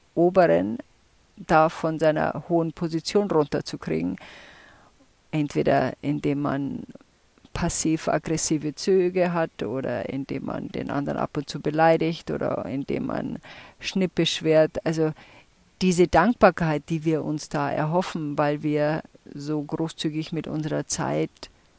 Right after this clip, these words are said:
und mit unserer Kraft umgehen, kommt halt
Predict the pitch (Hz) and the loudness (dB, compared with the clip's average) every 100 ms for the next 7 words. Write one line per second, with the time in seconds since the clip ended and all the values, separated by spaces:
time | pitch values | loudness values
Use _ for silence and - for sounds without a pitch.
0 | _ 196 247 233 151 - 143 - 139 - | _ 4 4 4 -2 -2 -6 -4 -8 -4
1 | - - - - 139 160 185 - - - | -4 -4 -8 -10 -6 -2 -2 -6 -14 -20
2 | _ _ _ _ _ 240 254 185 131 - | _ _ _ _ _ -2 0 0 0 -4
3 | - | -14